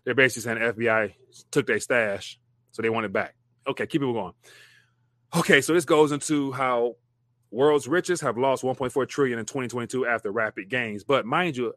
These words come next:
I did the, I did the article and the video talking about how it wasn't by coincidence that all of the billionaires decided to cash out.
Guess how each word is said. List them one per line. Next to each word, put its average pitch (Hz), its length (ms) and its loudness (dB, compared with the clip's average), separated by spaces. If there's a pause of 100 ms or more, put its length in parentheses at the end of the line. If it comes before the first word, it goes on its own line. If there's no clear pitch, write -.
I 127 140 0
did 135 220 0
the, 117 180 -2 (480)
I 123 120 -2
did 139 320 0
the 127 340 -2
article 131 680 2 (600)
and 147 180 -2
the 151 60 -2
video 123 560 0 (280)
talking 139 300 0
about 123 240 0
how 120 380 2 (1000)
it 131 120 0
wasn't 160 440 2
by 135 180 2
coincidence 123 1000 -4
that 110 300 0 (180)
all 160 460 2
of 127 180 0
the 117 80 0
billionaires 101 880 -4 (480)
decided 123 440 2
to 110 80 -8
cash 123 380 -2
out. 110 220 -4